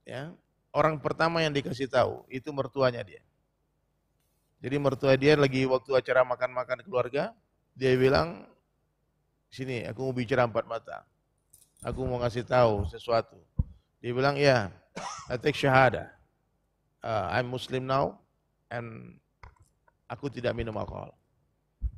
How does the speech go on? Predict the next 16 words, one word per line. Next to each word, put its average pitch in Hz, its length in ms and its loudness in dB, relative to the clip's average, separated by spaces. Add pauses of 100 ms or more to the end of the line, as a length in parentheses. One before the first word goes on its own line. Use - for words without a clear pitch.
Jadi, 135 240 -4
dakwahnya 139 320 4
gitu 135 200 0
aja, 113 160 -4
"Saya 147 240 4
mus-, 139 200 -6
orang 127 240 -2
Islam, 165 360 -4 (440)
jadi 139 320 2
beda 139 280 6
kita 135 240 2
sekarang 147 280 0
kamu 143 240 -4
minum, 143 240 -10
aku 135 200 -8
enggak." 101 160 -16